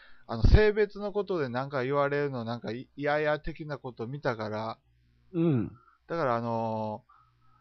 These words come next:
Speaker 1: ー、それ言うのも、あのー、公の場で言うのもなんやなと思って、
Speaker 2: うん。
Speaker 1: 初心者向けじゃないですから、やめてた方がいいですって言ったらなんか、
Speaker 2: うん。うん。
Speaker 1: まあ、なかなかすね、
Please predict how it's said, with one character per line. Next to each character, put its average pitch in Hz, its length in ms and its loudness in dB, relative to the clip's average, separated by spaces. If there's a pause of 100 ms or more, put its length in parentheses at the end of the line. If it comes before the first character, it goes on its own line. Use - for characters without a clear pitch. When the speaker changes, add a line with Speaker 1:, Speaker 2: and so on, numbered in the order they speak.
(200)
Speaker 1:
ー、 - 80 -2
そ 175 80 2
れ 165 220 2 (160)
言 143 180 -2
う 160 40 -4
の 143 100 -4
も、 120 160 -4 (100)
あ 113 100 0
の 107 440 -6 (160)
ー、 135 40 2
公 147 360 4
の 127 140 -2
場 135 140 0
で 131 80 -8
言 143 120 -4
う - 20 -6
の 143 100 -6
も 120 60 -8
な 117 140 -6
ん 135 60 -6
や 135 100 -6
な 127 320 -4
と 120 140 -8
思 110 180 -8
っ 107 40 -12
て、 101 520 -8 (400)
Speaker 2:
う 190 80 0
ん。 110 240 4
Speaker 1:
初 135 140 -6
心 156 180 -4
者 147 160 0
向 143 140 -8
け 151 120 -6
じ 139 60 -6
ゃ 143 60 -4
な 113 180 -4
い 113 60 -4
で 113 100 -8
す - 140 -16
か 127 160 -2
ら、 110 340 -2 (160)
や 135 80 -10
め 139 80 -6
て 139 100 -12
た 131 80 -4
方 123 120 -6
が 117 80 -2
い 127 80 4
い 117 40 2
で 117 120 -2
す - 140 -10
っ - 20 -6
て - 120 -18
言 113 100 -8
っ - 20 -12
た 110 140 -8
ら 104 100 -8
な 107 140 -8
ん 107 40 -12
か、 107 240 -10 (500)
Speaker 2:
う 139 80 -2
ん。 - 0 -
う 123 40 2 (220)
ん。 - 40 -20 (960)
Speaker 1:
ま 107 280 -8 (360)
あ、 - 40 -14
な 113 80 -8
か 110 120 -8
な 107 160 -10
か 104 140 -12
す - 180 0
ね、 110 160 -10